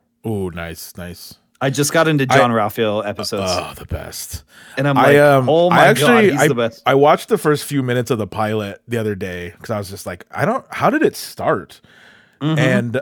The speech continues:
Speaker 1: I remember watching it and, and for the first time, and, uh, Polar looks so young in the pilot.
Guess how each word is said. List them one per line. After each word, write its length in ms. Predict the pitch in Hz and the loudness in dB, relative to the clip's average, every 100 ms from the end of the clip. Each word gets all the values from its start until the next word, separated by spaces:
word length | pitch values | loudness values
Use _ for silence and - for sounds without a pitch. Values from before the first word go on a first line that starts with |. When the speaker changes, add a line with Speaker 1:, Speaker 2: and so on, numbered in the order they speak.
| - | 0
Speaker 1:
I 80 | 139 | 2
remember 340 | 151 175 180 | 2 2 4
watching 480 | 127 120 135 143 127 | 4 4 2 -2 -4
it 260 | 117 110 | -4 -4
and, 320 | 117 120 113 113 | -4 -2 -4 -8
and 320 | 113 113 110 - | -8 -6 -6 -10
for 140 | - 117 | -8 -6
the 80 | |
first 320 | 104 117 110 - | -4 -4 -6 -6
time, 480 | 101 104 123 123 - - | -6 -4 -6 -8 -12 -8
and, 480 | 113 110 107 101 104 - | -4 -2 -2 -6 -10 -6
uh, 600 | 104 101 98 95 92 - _ _ _ _ _ _ _ _ _ _ _ _ _ _ _ _ _ | -4 -4 -6 -8 -10 -14 _ _ _ _ _ _ _ _ _ _ _ _ _ _ _ _ _
Polar 380 | - 135 160 185 | 2 4 4 4
looks 280 | 190 147 - | 2 2 0
so 320 | - 123 123 | -2 0 0
young 560 | 98 90 101 98 85 92 101 | -2 -6 -6 -6 -10 -12 -10
in 80 | |
the 100 | 98 | -10
pilot. 440 | 92 98 90 85 | -8 -8 -8 -10